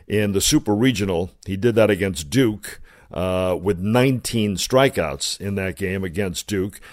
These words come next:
And he was the most outstanding player in Omaha as a freshman when Vandy won the national championship. So,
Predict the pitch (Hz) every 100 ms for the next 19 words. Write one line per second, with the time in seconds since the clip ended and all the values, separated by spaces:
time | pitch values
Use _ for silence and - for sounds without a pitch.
0 | - - - - 104 104 107 101 131 127
1 | 98 117 120 - 110 98 - 151 147 117
2 | - 127 117 117 92 101 - 127 143 107
3 | 85 64 - _ _ _ - 98 110 98
4 | - 113 101 95 98 82 95 92 113 110
5 | 101 98 98 95 87 - - - 95 95
6 | 98 85 - 110 95 85 82 92 - -
7 | 101 92